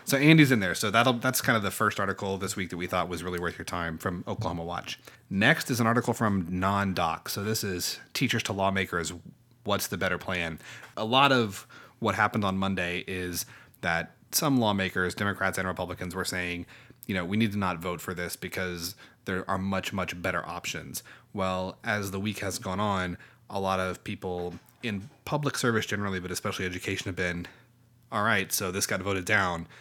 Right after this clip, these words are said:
um, but you're saying that, you're saying there's a better plan, you know, you're saying there's a chance,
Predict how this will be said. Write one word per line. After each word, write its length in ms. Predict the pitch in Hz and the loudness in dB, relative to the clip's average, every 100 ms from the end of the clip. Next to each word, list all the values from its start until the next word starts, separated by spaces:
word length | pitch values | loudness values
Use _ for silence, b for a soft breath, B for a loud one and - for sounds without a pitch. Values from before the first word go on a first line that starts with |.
| B B B | B B B
um, 280 | 123 92 85 80 | -6 -4 -4 -2
but 200 | 92 - - b b - | -4 -4 -16 b b -6
you're 120 | 90 | -4
saying 220 | - 98 | -2 -2
that, 100 | 95 | -2
you're 120 | 101 | -4
saying 180 | - 123 | 0 4
there's 180 | 135 131 | 6 8
a 40 | |
better 180 | 139 139 | 8 8
plan, 480 | 151 175 135 120 113 B B B B | 8 6 6 6 4 B B B B
you 120 | 104 | -4
know, 60 | 87 | -2
you're 140 | 90 | 0
saying 260 | - 139 147 | 4 6 10
there's 160 | 147 | 8
a 40 | 143 | 8
chance, 480 | 180 156 113 107 | 6 6 6 2